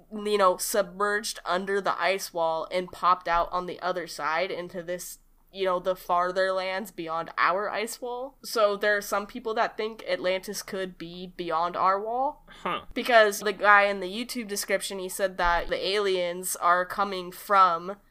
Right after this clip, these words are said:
Speaker 1: these outer regions and are going underneath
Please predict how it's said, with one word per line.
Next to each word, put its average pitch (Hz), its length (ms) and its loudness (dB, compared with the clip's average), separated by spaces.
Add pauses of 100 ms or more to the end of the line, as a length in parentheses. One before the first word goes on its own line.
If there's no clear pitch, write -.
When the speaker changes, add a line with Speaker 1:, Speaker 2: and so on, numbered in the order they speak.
(300)
Speaker 1:
these 190 440 -8
outer 185 500 4 (100)
regions 196 800 -6 (160)
and 202 160 2
are 196 120 4
going 190 420 2
underneath 185 800 -4